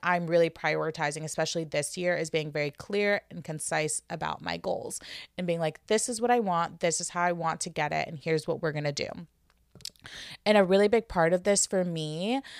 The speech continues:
um, and I know not everybody operates in this way, but, like, having a routine is incredibly helpful for me. Having a, like, "Okay, this time we do this, and here are all the things I wanna do for the day." And obviously, like, routines are not for everybody, but for me in particular, it's very helpful to just have, like,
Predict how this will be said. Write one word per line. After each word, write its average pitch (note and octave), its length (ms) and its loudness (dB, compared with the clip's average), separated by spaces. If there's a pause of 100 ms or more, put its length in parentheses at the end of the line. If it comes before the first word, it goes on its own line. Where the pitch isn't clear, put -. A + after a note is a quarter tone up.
(220)
um, E3+ 420 6
and G#3+ 120 2
I G#3+ 80 6
know G#3 140 4
not B3 200 4
everybody F3 460 2
operates F3+ 460 0
in A3+ 80 0
this A#3+ 200 0
way, B3+ 280 6
but, G3+ 140 2
like, F3+ 160 2
having G#3+ 420 0
a B3+ 60 2
routine E3 600 0
is - 180 -4
incredibly D#3+ 760 0
helpful - 420 -8
for - 200 -14
me. - 180 -10 (280)
Having F#3+ 360 2
a, F3 100 4
like, D#3+ 160 2
"Okay, A#3 240 0
this A3 220 2
time B3 180 -2
we A#3+ 80 2
do A#3 140 0
this, G3 240 2
and E3+ 100 -6
here G#3+ 160 -2
are - 40 0
all G#3+ 140 2
the G#3+ 80 -4
things G#3 220 -4
I G3 80 2
wanna F3+ 260 0
do E3 200 -2
for E3 140 -4
the E3 100 0
day." - 200 4 (300)
And - 140 2
obviously, C#4+ 420 6
like, F4 180 6
routines F#3+ 460 0
are G3+ 100 6
not F3 220 0
for G3 120 0
everybody, A3+ 760 4 (280)
but E3 140 2
for G3+ 140 4
me F#3+ 240 4
in A#3 100 6
particular, G3+ 720 2
it's F#3+ 260 0
very F3 400 4
helpful D#3+ 760 4
to E3 140 -6
just - 160 -2
have, D#3+ 200 2
like, D#3+ 200 4